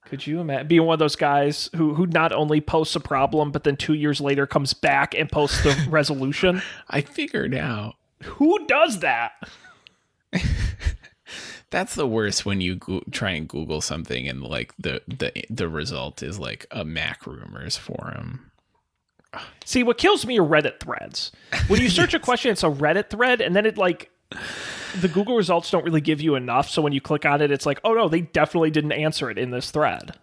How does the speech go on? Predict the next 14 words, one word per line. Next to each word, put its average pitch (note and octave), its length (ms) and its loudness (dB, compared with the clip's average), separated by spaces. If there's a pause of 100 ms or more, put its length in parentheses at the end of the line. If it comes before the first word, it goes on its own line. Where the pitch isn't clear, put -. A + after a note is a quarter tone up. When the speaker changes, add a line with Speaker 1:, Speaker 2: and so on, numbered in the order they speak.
(100)
Speaker 1:
Okay, C3 300 2
Speaker 2:
Yeah. C#3+ 120 -2
Speaker 1:
waste A#2+ 220 -2
of B2+ 80 -6
time. F#2+ 320 -2 (480)
Speaker 2:
And G#3 280 -6 (220)
I, D3 320 -2 (760)
I D3 80 -2
don't F3 140 -2
really C3 280 0
use A#2 300 0
Reddit A#2+ 320 -2
much, - 460 -4
so A#2+ 440 -2